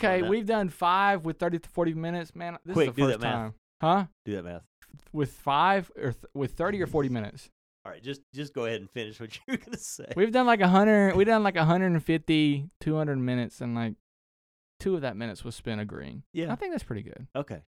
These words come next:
Speaker 1: Yeah.
Speaker 2: All right. All right. Well, um, ladies and gentlemen, uh,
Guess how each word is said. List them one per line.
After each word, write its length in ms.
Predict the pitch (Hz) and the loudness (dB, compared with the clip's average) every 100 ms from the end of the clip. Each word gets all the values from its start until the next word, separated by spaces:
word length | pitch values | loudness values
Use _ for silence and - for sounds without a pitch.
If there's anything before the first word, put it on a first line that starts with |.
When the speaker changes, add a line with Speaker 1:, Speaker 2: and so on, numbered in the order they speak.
| - | -10
Speaker 1:
Yeah. 80 | - | -6
Speaker 2:
All 60 | |
right. 100 | 87 - _ _ _ _ | -8 -10 _ _ _ _
All 60 | 90 | -12
right. 120 | 90 - _ _ _ _ | -12 -14 _ _ _ _
Well, 320 | - 117 107 - | 0 0 0 -4
um, 340 | 117 107 95 87 _ _ _ - | -6 -4 -6 -10 _ _ _ -2
ladies 220 | 120 131 | 0 0
and 80 | 113 | 0
gentlemen, 400 | 123 123 113 110 - _ | -2 -2 -4 -8 -16 _
uh, 300 | 107 98 92 | -12 -8 -8